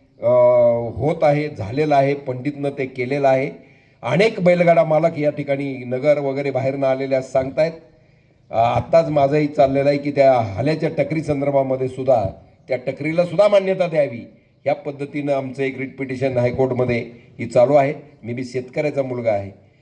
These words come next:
शेतीचा व-, काय मातीचा वास माझ्या अंगाला लागलेला आहे, सगळं आपण केलेलं आहे. या ठिकाणी आज प्रसंग वेगळा आहे आणि या ठिकाणी मॅगीला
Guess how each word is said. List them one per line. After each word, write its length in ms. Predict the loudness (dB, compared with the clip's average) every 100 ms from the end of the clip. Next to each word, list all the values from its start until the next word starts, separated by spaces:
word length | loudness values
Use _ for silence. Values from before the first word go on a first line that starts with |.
| _ -10
शेतीचा 440 | -10 -6 0 0
व-, 120 | 0
काय 240 | -2 0 2
मातीचा 460 | 2 0 0 0
वास 360 | 0 4 2 2
माझ्या 300 | -2 0 -2
अंगाला 280 | -2 -4 -4
लागलेला 380 | -6 -6 -6 -8
आहे, 120 | -8 -16 _ _ _
सगळं 220 | -4 0 0
आपण 340 | 0 -4 -8
केलेलं 340 | -10 -12 -12
आहे. 80 | -16 -20 _ _ _ _ 0
या 120 | 2
ठिकाणी 360 | 2 0 0 2
आज 280 | 2 2 0
प्रसंग 540 | -14 -8 -2 0 0
वेगळा 320 | -2 0 0
आहे 260 | 0 -4 -14 -20 _ _ _ _
आणि 440 | -4 0 0 -2 -6 -14 _ _ _ _ 0
या 140 | 2
ठिकाणी 360 | 2 0 -4 -2
मॅगीला 560 | -2 -2 -2 -2 -2